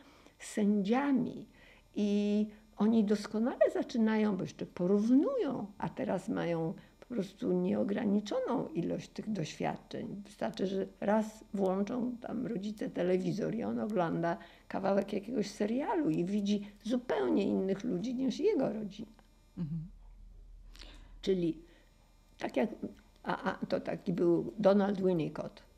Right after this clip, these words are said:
Speaker 1: brytyjski lekarz, psychiatra i pediatra. I on zostawił, akurat Brytyjczyk, nie Amerykanin, bo tam w tej Ameryce jest dużo takich nowych nurtów psychologicznych, ale on bardzo ciekawy, taki miał piękny pogląd. On,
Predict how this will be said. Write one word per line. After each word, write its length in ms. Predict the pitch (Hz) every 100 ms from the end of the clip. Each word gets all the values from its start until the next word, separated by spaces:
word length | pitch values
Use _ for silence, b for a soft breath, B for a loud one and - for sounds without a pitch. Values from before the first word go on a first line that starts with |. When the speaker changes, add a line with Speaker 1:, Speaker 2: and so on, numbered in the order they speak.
| - - - -
Speaker 1:
brytyjski 680 | 220 208 202 240 233 226 214
lekarz, 440 | 165 160 - 170 -
psychiatra 600 | - - 160 170 - 196
i 80 | 175
pediatra. 640 | - - - - - - - _ _ _
I 100 | 185
on 480 | - 196 220 196 185
zostawił, 640 | 170 160 - 214 208 208 165
akurat 340 | - 320 370
Brytyjczyk, 580 | 269 233 - 254 - 214
nie 160 | - 160
Amerykanin, 680 | 180 220 226 - - 156 -
bo 100 | -
tam 220 | - -
w 40 |
tej 160 | - -
Ameryce 500 | 202 254 170 - 208
jest 160 | 196
dużo 280 | 196 202 160
takich 300 | - - -
nowych 380 | 247 226 202 -
nurtów 440 | 190 - - 165 - B B B B
psychologicznych, 760 | - 165 185 180 - - - 208
ale 240 | 254 -
on 300 | 240 381 285
bardzo 460 | 220 269 254 233 214
ciekawy, 680 | 214 208 214 220 208 196 196
taki 320 | - - -
miał 200 | 202 -
piękny 540 | - - 349 - -
pogląd. 460 | - 160 - - 240 -
On, 240 | 262 269